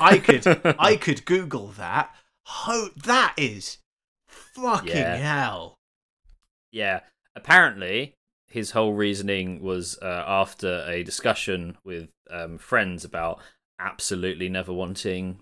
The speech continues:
Speaker 2: to have kids.
Speaker 1: Fucking hell.
Speaker 2: Yeah.
Speaker 1: Like, it's weird to say. It, it, it's a weird thing to think that the, so arguably the best tattoo he's had done was a man fucking an ostrich.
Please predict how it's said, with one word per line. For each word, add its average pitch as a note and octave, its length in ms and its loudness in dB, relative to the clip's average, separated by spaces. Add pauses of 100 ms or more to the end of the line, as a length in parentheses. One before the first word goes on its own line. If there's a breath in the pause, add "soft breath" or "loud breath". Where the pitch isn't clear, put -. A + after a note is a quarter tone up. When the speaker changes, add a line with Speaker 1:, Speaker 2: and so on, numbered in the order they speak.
Speaker 2:
to G#2 100 -14
have G#2 220 -2
kids. A#2+ 220 -2
Speaker 1:
Fucking D#3 500 2
hell. A2 560 -2 (560)
Speaker 2:
Yeah. F2 420 -4 (600)
Speaker 1:
Like, C#4 200 2
it's B3 160 -2
weird C4 340 -4
to G#3+ 100 0
say. F#3+ 280 0
It, G#3 60 -6
it, G#3 300 -4
it's G3+ 240 -6
a G#3+ 80 -4
weird G#3 260 -6
thing E3+ 200 -6
to D3 120 -6
think C#3+ 400 -8
that A2+ 320 -12
the, G2+ 460 -14 (1000)
so F#3 180 -2
arguably E3+ 680 2
the C3+ 100 -4
best - 460 -4
tattoo C3 480 -2
he's B2+ 180 -6
had A#2+ 220 -6
done A2 340 -4
was G2 120 -14
a G#2+ 40 -10
man A2+ 280 -12
fucking A#2+ 340 -8
an A#2 80 -10
ostrich. - 460 -14